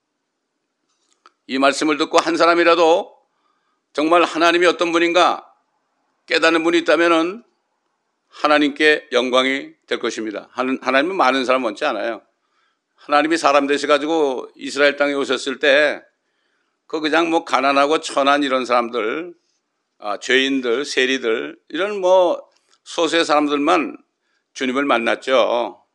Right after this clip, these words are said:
대부분의 사람들은 주님을 몰라봤습니다. 오늘날도 마찬가지죠. 그렇기 때문에, 아, 우리가 오늘 첫 범으로,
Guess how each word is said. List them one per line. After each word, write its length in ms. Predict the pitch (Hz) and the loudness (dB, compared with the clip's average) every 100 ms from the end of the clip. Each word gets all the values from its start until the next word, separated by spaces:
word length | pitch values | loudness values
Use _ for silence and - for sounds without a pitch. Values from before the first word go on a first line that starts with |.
| _ - 147 | _ -14 -4
대부분의 420 | 139 127 123 113 | -4 -2 0 0
사람들은 680 | 117 110 98 101 135 110 - _ _ _ _ _ _ _ | 0 -2 -4 -6 -6 -8 -16 _ _ _ _ _ _ _
주님을 340 | - 113 131 | -10 -8 -6
몰라봤습니다. 1120 | 127 107 113 127 110 - 104 98 110 120 98 - _ _ _ _ _ _ _ _ _ | -6 -4 0 0 0 -4 -6 -2 0 0 -2 -10 _ _ _ _ _ _ _ _ _
오늘날도 360 | - 107 101 131 | -10 -2 -2 0
마찬가지죠. 880 | 120 - 110 101 87 87 95 98 90 _ _ _ _ _ _ _ _ _ _ _ _ _ _ _ _ _ _ _ _ _ _ _ _ _ _ _ _ _ _ _ _ _ - | -2 -2 -2 -2 -4 -6 -6 -8 -12 _ _ _ _ _ _ _ _ _ _ _ _ _ _ _ _ _ _ _ _ _ _ _ _ _ _ _ _ _ _ _ _ _ -6
그렇기 180 | 190 | -2
때문에, 600 | 208 208 220 233 151 78 - _ _ _ _ _ _ | 0 2 4 4 2 -2 -14 _ _ _ _ _ _
아, 720 | 127 131 120 110 95 95 92 - 143 | -2 0 0 0 -4 -6 -10 -10 -4
우리가 260 | 180 214 | 0 2
오늘 300 | 190 220 214 | 2 2 0
첫 180 | - - | 0 -2
범으로, 680 | 208 208 214 143 175 349 - | 0 2 4 6 4 0 -10